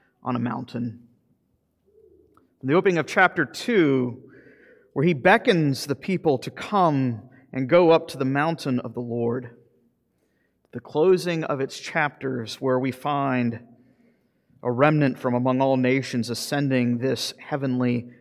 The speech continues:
mountain. Isaiah's book focuses on the mountain of the Lord. And it provides for us a word picture, one this morning that we'll give attention to as we are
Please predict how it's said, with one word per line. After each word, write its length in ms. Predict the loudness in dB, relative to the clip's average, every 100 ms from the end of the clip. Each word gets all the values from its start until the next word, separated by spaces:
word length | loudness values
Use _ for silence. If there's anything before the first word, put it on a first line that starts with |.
| -10
mountain. 960 | -4 0 0 -2 -6 -8 -6 -4 -6 -8 -20 -20 _ -10
Isaiah's 1200 | -4 -2 -4 -2 0 2 2 2 0 0 -2 -8 -12 _ _ _ _ _ _ _
book 440 | -4 -2 -2 -4 -12 -20 _
focuses 800 | -20 -8 -2 -2 -2 -8 -8 -10 -8
on 480 | -6 -4 -4 -4 -8
the 100 | -8
mountain 880 | -6 -4 -4 -4 -6 -8 -10 -10 -12 _ _ _ _ -18
of 80 |
the 80 | -12
Lord. 400 | -6 -4 -4 -6 -12 _ _ _ _ _ _ _ _ _ _ _ _ _ _ _ _ _ _ _ _ _
And 80 | -10
it 60 | -4
provides 400 | 2 4 2 0
for 140 | -2
us 120 | -2
a 40 | -4
word 260 | -4 -6
picture, 400 | -8 -10 -8 -8
one 240 | -6 -4 -2
this 220 | -4 -4
morning 340 | -2 0 0
that 100 | 0
we'll 120 | -2
give 160 | -4 -4
attention 440 | -4 -6 -6 -8 -6
to 360 | -2 0 2
as 160 | 0 -2
we 240 | -2 0
are 360 | 2 2 4